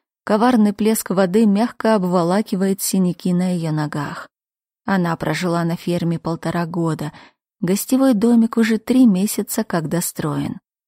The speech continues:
«Откуда они?» Он трогает большой кровоподтёк в форме облака и другой в форме улитки у неё на бедре. Она пожимает плечами.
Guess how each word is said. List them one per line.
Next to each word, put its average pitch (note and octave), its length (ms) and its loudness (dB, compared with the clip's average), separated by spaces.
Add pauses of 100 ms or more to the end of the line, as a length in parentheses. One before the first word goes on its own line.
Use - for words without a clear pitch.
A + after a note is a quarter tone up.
(1000)
«Откуда A3 560 2
они?» D#3+ 380 0 (600)
Он D#3 200 -2
трогает F3 440 -2
большой E3+ 420 -2
кровоподтёк F3 760 -4
в - 60 -20
форме F3+ 400 0
облака D#3+ 640 -4 (260)
и F#3 140 0
другой F3 600 2
в - 40 -8
форме F#3 460 0
улитки F3 520 -2
у F3 80 0
неё F3+ 220 0
на F#3+ 140 0
бедре. E3+ 500 -4 (600)
Она D#3+ 220 -2
пожимает D3+ 560 -6
плечами. E3+ 760 -4